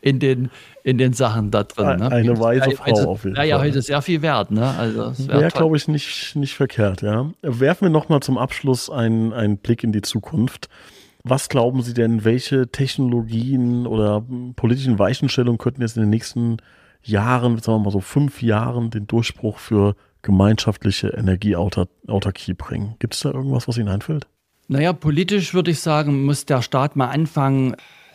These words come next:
Speaker 1: diese Abhängigkeiten der Bürger, also diesen Sozialstaat, diesen überbordenden Sozialstaat, dass ich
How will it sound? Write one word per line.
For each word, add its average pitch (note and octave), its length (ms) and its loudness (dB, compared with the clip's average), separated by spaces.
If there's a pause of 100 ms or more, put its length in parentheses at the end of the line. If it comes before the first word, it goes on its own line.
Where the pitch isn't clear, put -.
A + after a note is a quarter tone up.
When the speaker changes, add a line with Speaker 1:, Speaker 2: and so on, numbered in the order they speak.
(120)
Speaker 1:
diese A#2+ 240 2
Abhängigkeiten B2+ 800 0
der A2 120 0
Bürger, C3 300 0
also A2+ 180 -2
diesen A2+ 280 0
Sozialstaat, A#2 1080 -2
diesen A#2+ 240 -2
überbordenden C#3 1040 0
Sozialstaat, G#2+ 720 -4
dass A2 140 -2
ich C#3+ 180 -4